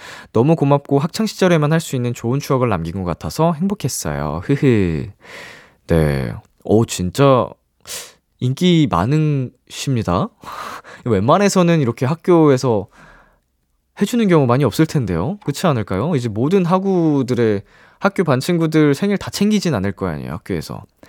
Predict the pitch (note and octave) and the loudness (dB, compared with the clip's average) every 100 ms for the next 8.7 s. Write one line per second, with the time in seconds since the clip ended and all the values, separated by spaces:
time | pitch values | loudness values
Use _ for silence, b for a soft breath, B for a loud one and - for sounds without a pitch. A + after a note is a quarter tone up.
0 | B B B A#2 C3 D3+ D3 B2 A2 G#2 | B B B -2 2 4 2 2 2 2
1 | B2 G#2+ D#2+ D#2+ C#2+ E2+ E3 E3 D3+ C3+ | 0 2 0 -2 -6 -4 -2 0 2 2
2 | A2+ G#2+ G2+ G2 - C#3+ C3+ A#2 - E3 | 0 -2 -2 -4 -2 0 0 -4 -4 -2
3 | E3+ A#2 - - A#2+ A2 - B2+ G2 D2 | -2 -4 -8 -6 -4 -4 -4 -2 -2 -4
4 | B B B B B - D2+ D2+ D2 B2 | B B B B B -10 -6 -4 -2 0
5 | D#3+ D#3 C#3 E2+ - D#2 A#2 F#2+ C2 G1+ | 2 0 0 -4 -4 0 2 2 -2 -6
6 | G2+ B2+ C#3+ C#3 G#2 C3+ C#3+ A#2+ C3+ C3+ | -6 0 0 2 2 2 2 2 0 -2
7 | - G2+ D2 E2 C#2+ C#2 B1+ - B B | -2 -2 -2 -6 -6 -6 -8 -10 B B
8 | B B B B - C#2 | B B B B -10 -8